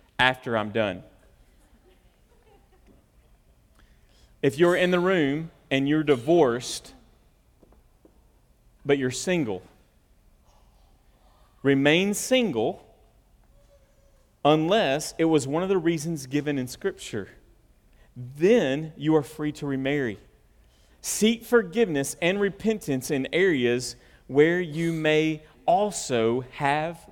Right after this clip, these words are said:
been in the wrong. See, some of us probably struggle with forgiveness if, if you've experienced divorce with the person that you used to be married to.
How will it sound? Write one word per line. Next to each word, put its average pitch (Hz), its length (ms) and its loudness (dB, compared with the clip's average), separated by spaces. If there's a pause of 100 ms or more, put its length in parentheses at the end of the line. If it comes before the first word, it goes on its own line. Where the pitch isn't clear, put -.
(100)
been 139 440 -6
in 123 120 -8
the 110 80 -8
wrong. 104 520 -12 (3250)
See, - 120 -20
some 147 220 -8
of 147 80 -2
us 127 100 -4
probably 135 240 -6
struggle 131 260 -8
with 120 120 -6
forgiveness 120 560 -8
if, 123 100 -12 (160)
if - 220 -10
you've 120 100 -6
experienced 120 560 -10
divorce 113 640 -8 (840)
with 127 100 -6
the 117 80 -16
person 123 420 -10
that 107 140 -6
you 123 100 -10
used 117 200 -12
to 123 40 -20
be 120 120 -8
married 120 320 -8
to. 95 220 -12